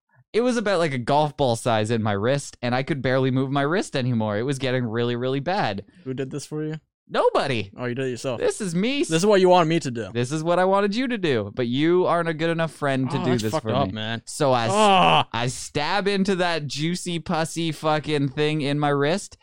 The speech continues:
Speaker 1: and now what I'm doing, which I should have filmed, but it's just off camera,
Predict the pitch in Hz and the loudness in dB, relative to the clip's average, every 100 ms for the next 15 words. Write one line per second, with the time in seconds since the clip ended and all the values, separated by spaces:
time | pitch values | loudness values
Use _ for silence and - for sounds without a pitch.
0 | - 135 139 170 254 269 214 185 151 160 | -6 0 0 2 2 4 2 2 0 2
1 | 156 147 147 151 135 - 233 196 - 175 | 2 2 0 -2 -2 0 0 0 -2 0
2 | 151 127 131 123 127 143 82 139 139 - | 2 2 2 -2 -2 -4 -2 -2 -2 -2
3 | 156 143 117 | 0 2 2